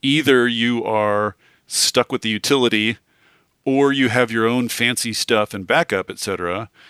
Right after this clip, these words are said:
then you're kind of getting away from the original vision of electricity in the U S, which is this sort of universal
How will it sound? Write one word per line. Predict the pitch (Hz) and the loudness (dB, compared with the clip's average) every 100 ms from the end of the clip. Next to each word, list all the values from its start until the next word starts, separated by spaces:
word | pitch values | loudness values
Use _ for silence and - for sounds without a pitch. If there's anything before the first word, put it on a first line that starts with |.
| - - - - _ _ | -20 -20 -20 -20 _ _
then | 170 196 | -2 0
you're | 185 | 0
kind | 170 - 165 170 | -2 0 2 2
of | 131 | 2
getting | 139 151 | 2 2
away | 143 120 123 131 | 0 2 2 0
from | 143 120 | -2 -2
the | 117 | -2
original | 104 117 143 120 107 | 0 0 0 -2 -2
vision | 95 87 107 123 120 104 | -6 -6 -2 0 0 -2
of | 101 | -4
electricity | 95 101 101 - 107 | -6 -6 -8 -8 -8
in | 98 | -6
the | 110 | -4
U | 120 156 | 0 2
S, | 208 - | 2 0
which | 101 - | -6 -14
is | 90 | -16
this | 98 - | -16 -12
sort | 92 | -12
of | 95 | -12
universal | 98 120 123 95 101 101 101 92 90 95 | -4 -2 -2 -2 -2 -4 -6 -6 -8 -10